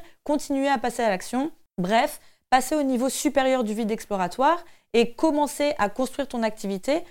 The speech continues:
jusqu'à ce qu'elle corresponde de plus en plus à tes attentes personnelles et qu'elle te permette dans quelques mois ou dans quelques années de te dire, «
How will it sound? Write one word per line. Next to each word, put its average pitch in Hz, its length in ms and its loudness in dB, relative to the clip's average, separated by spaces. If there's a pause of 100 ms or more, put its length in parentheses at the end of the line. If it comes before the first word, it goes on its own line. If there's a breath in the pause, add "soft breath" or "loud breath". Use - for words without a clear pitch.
(240 loud breath)
jusqu'à 247 460 -2
ce 233 120 -8
qu'elle 220 220 -2
corresponde 254 720 -2 (300 soft breath)
de 208 100 4
plus 247 340 0
en 226 100 2
plus 294 360 -4 (320 soft breath)
à 254 120 6
tes 247 220 0
attentes 226 320 0
personnelles 208 560 -2 (300 loud breath)
et 220 100 2
qu'elle 208 220 -2
te 190 80 -4
permette 220 720 -2
dans 247 240 0
quelques 220 320 -2
mois 208 300 -2
ou 240 100 -2
dans 226 140 -4
quelques 185 340 -8
années 175 200 -4
de 202 120 -4
te - 140 -14
dire, « 208 200 -4